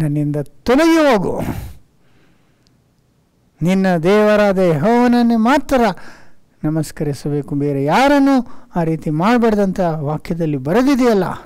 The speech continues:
ದೇವರು ಹೇಳ್ದಂಥ ಮೊದಲನೇ ಒಂದು ಆಜ್ಞೆಯನ್ನ ಅವನಿಗೆ ಹೇಳಿ ಅವನ್ನ ಅಲ್ಲಿಂದ ಹೋಗುವಂತೆ ಮಾಡ್ತಾರೆ. ಅದರಿಂದ ಯೇಸು ಸ್ವಾಮಿ ಯಾವ ರೀತಿಯಲ್ಲೂ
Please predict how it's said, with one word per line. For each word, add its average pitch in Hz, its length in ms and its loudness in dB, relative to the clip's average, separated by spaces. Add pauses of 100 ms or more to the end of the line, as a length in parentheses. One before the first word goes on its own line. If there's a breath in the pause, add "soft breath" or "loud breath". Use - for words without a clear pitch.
(140)
ದೇವರು 220 300 2
ಹೇಳ್ದಂಥ 233 380 2
ಮೊದಲನೇ 233 720 2 (1400 loud breath)
ಒಂದು 170 520 -4 (600 soft breath)
ಆಜ್ಞೆಯನ್ನ 214 500 0 (200)
ಅವನಿಗೆ 131 640 -8
ಹೇಳಿ 160 640 -2 (420 soft breath)
ಅವನ್ನ 127 260 -4
ಅಲ್ಲಿಂದ 135 300 -2 (140)
ಹೋಗುವಂತೆ 131 560 -8
ಮಾಡ್ತಾರೆ. - 500 -16 (260)
ಅದರಿಂದ 254 300 2
ಯೇಸು 226 400 0
ಸ್ವಾಮಿ 185 360 -4
ಯಾವ 190 200 0
ರೀತಿಯಲ್ಲೂ 190 500 -2